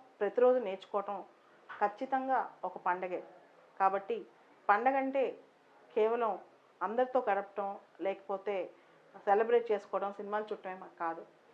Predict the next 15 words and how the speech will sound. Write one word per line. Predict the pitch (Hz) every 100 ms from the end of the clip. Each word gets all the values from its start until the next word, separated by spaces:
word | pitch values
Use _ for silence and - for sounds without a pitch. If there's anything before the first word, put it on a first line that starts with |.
| _ _
పండగ | 190 208 226
అంటే | 208 208 190 - - 180
ఒక | 190
సెలబ్రేషన్. | 185 175 190 208 - 165 - _ -
ఈ | 208
సెలబ్రేషన్ | 202 208 226 262 262 185 - - - - _ _
చదువులో | 233 233 294 302 311 - - _
కొత్తవి | 214 214 302
నేర్చుకోవటంలో, | 247 214 214 247 240 226 220 214 - - _ _ _ _ _ _ _ - - -
మన | 220 247
సాటిస్ఫాక్షన్‌లో | - 214 240 - 240 214 - 202 196 185 - _ _ _ _ _ -
ఈ |
సెలబ్రేషన్ | 202 196 202 208 214 233
మనకు | 208 196
కనపడుతుంది. | 202 180 180 - 165